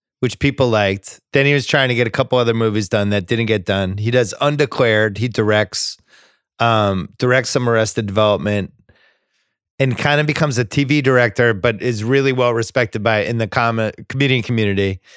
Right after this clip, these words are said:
It somehow leads to Superbad 'cause Apatow remembers him from Undeclared and Adventureland. Then he does Paul. And I remember I had, uh, I had Hader on my podcast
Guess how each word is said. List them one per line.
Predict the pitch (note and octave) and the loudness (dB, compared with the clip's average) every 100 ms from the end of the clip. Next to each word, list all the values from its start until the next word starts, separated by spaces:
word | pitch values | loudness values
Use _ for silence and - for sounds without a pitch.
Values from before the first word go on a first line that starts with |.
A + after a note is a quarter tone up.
| _ _ | _ _
It | C3 | -6
somehow | - E3 D#3 D3 C3+ | 0 0 2 2 2
leads | C3 A2 | 0 -2
to | A#2 | -6
Superbad | - C3 G2+ G2+ A2 G2+ F#2 | -4 -4 -4 -2 0 2 -2
'cause | - F#2+ | -4 0
Apatow | G#2+ G#2+ G2 A2+ G#2 | 0 -2 -2 -2 0
remembers | G2 G2+ G2+ F2 | 0 -2 -2 -4
him | G2 | -6
from | - G2+ | -6 -4
Undeclared | G2 F2+ F2 G2 F2+ E2+ - _ _ _ _ _ _ - | -4 -4 -4 -2 -2 -4 -8 _ _ _ _ _ _ -2
and | C#3+ C#3+ | 0 2
Adventureland. | B2+ C3 B2 B2 A2+ A2+ A2 | 2 0 0 -2 0 0 0
Then | C3 | 0
he | C3+ | 0
does | A#2+ - | -2 -4
Paul. | - B2+ G#2+ G2 A2 - _ _ - | -2 2 2 0 -4 -10 _ _ -4
And | C#3+ | 0
I | |
remember | D3 E3+ F3+ D3 - - | 2 2 2 0 -4 -4
I | C3+ | 0
had, | C#3 C#3+ C3+ | 2 2 2
uh, | B2 A#2 G#2+ - _ _ _ _ D#3 | 2 2 0 -4 _ _ _ _ -2
I | |
had | E3+ | 0
Hader | D#3 F#3+ G3 D#3+ | 2 2 2 2
on | C#3 | 2
my | B2 | 0
podcast | D3 C3+ A#2 B2 A2 G2 - | 2 0 2 0 0 -2 -8